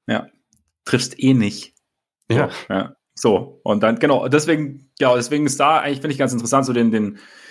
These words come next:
Speaker 1: ähm, den Unterschied von, oder beziehungsweise den Kontext zur Statistik sozusagen. Und ich meine, die Warriors haben's ja, haben's ja gegen die Grizzlies auch schon gemacht oder machen's ja grundsätzlich gern, dass sie halt,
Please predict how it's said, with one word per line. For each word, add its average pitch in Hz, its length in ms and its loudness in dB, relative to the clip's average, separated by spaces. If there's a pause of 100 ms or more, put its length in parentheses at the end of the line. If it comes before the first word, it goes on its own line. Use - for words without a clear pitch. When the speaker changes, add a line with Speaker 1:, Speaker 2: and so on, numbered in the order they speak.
(580)
Speaker 1:
ähm, 101 480 0 (500)
den 113 120 -2
Unterschied 135 560 0
von, 107 580 0 (460)
oder 127 100 4
beziehungsweise 127 340 2
den 110 100 0
Kontext 143 420 -2
zur 117 100 -2
Statistik 131 440 -4
sozusagen. 107 500 -2
Und 127 300 0 (200)
ich 117 100 -8
meine, 139 140 0
die 123 60 2
Warriors 139 260 2
haben's 139 160 -2
ja, 127 240 2
haben's 117 160 -2
ja 113 60 -4
gegen 107 140 -4
die 101 60 -4
Grizzlies 117 300 0
auch 123 120 0
schon 120 120 -4
gemacht 113 260 2
oder 101 100 -2
machen's 104 200 -2
ja 98 60 0
grundsätzlich 107 420 -2
gern, 110 200 0
dass 98 120 -2
sie 104 120 0
halt, 101 280 0